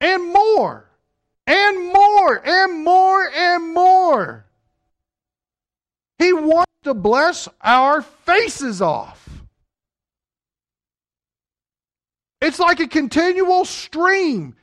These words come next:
It does not stop, and he's constantly pouring it out. And instead, our cups are doing this. Maybe we get a little bit in.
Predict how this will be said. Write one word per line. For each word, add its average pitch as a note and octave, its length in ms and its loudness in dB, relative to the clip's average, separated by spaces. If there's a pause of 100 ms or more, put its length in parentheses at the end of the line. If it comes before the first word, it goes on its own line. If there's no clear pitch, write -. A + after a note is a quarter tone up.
It C#4+ 200 -6
does D#4+ 260 0
not F4+ 260 0
stop, F#4 360 0
and D#4+ 80 -4
he's D4 120 -6
constantly F4+ 640 -4
pouring F4+ 400 0
it E4+ 120 -4
out. F4+ 340 -2 (120)
And D4 120 -2
instead, F4 420 -2
our F4 160 2
cups F4+ 380 -2
are E4 100 -2
doing F4 340 -2
this. F4+ 640 -6 (1080)
Maybe D4+ 220 0
we D#4+ 120 0
get D#4+ 120 -2
a D#4+ 40 -2
little D#4+ 160 -2
bit D#4+ 120 -4
in. E4 280 -4